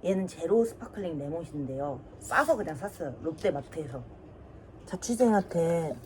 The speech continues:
솔직히 싼 게 제일 최고거든요. 얘는 조니 워커 블론드예요.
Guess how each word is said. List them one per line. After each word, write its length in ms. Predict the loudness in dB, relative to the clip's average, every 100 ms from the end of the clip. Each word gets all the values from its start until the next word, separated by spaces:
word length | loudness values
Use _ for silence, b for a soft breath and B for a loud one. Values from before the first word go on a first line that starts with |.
| -8 -8 -8 -14
솔직히 320 | -6 -4 -2 2
싼 240 | 2 4
게 80 | 0
제일 260 | 0 -2
최고거든요. 640 | -2 0 2 4 2 -4 -10 -12 -18 -18 -18 -18 -18 -18 -18 -12 -10
얘는 300 | -2 -2 -2 -14 -20 -20 -20 -18 -18 B B B
조니 320 | -2 8 10 10
워커 360 | 8 6 0
블론드예요. 540 | 0 2 8 8 8